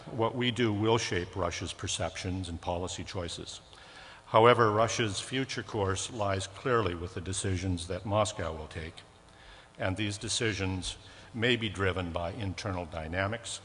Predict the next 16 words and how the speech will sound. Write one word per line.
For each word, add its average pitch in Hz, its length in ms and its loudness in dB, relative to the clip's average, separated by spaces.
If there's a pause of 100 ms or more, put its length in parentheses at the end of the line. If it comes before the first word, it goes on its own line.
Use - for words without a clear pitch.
(500)
that 104 180 -4
we 101 160 -2
neither 101 400 6
recognize 90 920 -2
nor 82 220 -10
influence. 87 600 -8 (960)
Let 143 120 4
me 143 120 2
begin 113 360 4
with 98 320 -2 (120)
what 104 160 -4
I 107 160 2
see 107 240 -4
as 87 140 -6
the 101 100 -10
fundamentals. 95 800 -2